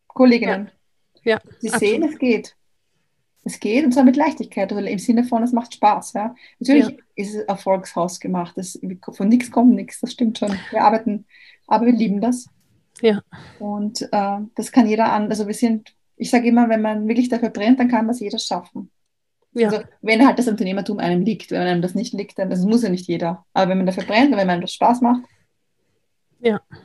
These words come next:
Speaker 2: absolut. Also da bin ich in Gänze bei dir
Speaker 1: <laughs>
Speaker 2: und hab, äh, f-, so, ne, sowas von voll und ganz und, äh, ne, dass wir eben halt auch Möglichkeiten haben, die es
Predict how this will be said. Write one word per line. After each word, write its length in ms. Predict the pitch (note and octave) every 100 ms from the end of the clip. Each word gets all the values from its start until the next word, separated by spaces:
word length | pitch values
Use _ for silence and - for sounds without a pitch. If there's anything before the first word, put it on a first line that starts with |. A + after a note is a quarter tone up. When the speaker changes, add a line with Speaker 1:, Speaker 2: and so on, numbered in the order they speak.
| _ _ _ _ - - -
Speaker 2:
absolut. 600 | A3 - A#3 G#3 F#3 -
Also 420 | - G3 G3 G3 -
da 120 | G#3+
bin 220 | - B3
ich 240 | B3 - - - - - - _
in 180 | C4 B3+ F#3+
Gänze 520 | G#3 B3+ A4+ - F4+
bei 360 | B3+ A3 A#3 D#4+ G#4
dir 380 | - C#4+ A#3+ D4+
Speaker 1:
<laughs> 40 | B3
Speaker 2:
und 380 | B3 B3 A#3+ _ - - _ -
hab, 180 | C4+ C#4+
äh, 440 | A#3+ A2 C3+ - B3
f-, 340 | - - B2+ D#3+ A#3+
so, 560 | A#3 - D4+ E4 C4
ne, 280 | B3 E4 F#4
sowas 440 | B3+ C#4+ D4 B3 -
von 200 | B3 A#3
voll 260 | - A3+
und 160 | A3+ A3
ganz 320 | A3+ B3+ -
und, 300 | - A3+ -
äh, 80 | B3
ne, 220 | B3+ C#4+ -
dass 260 | A#3+ -
wir 160 | C4+ B3+ - - -
eben 280 | A#3+ C4+ B3+
halt 180 | A#3 A#3
auch 200 | - -
Möglichkeiten 1000 | D4 A4+ - B3+ - - A3 - - A3
haben, 400 | A3 G#3+ B3 B3
die 160 | G#3+ A3+
es 240 | A#3+ -